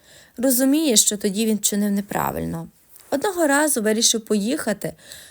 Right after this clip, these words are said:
та попросити пробачення за роки мовчання і за образу. Приїхав, а будинок пустий, подвір'я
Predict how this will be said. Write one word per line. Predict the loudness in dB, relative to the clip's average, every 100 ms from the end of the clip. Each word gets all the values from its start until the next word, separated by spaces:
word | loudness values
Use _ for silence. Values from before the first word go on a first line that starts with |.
| -20 0
та | 0
попросити | 2 2 4 4 2 -2
пробачення | 0 0 4 2 2 -2 -2 -2
за | -2
роки | -2 -2
мовчання | -2 -2 -2 -2 -2 0 -2 -4
і | -2
за | -2
образу. | -2 -4 -4 -4 -2 -4 -8 -16 -20 -20 _ -20 -20 _ _ -20 -6
Приїхав, | -2 2 2 0 0 -2 -4 -20 -20 -20 -20 -2
а | 2
будинок | 4 6 4 2
пустий, | 2 2 2 2 0 -2 _ _ _
подвір'я | -2 0 2 2 4 2 0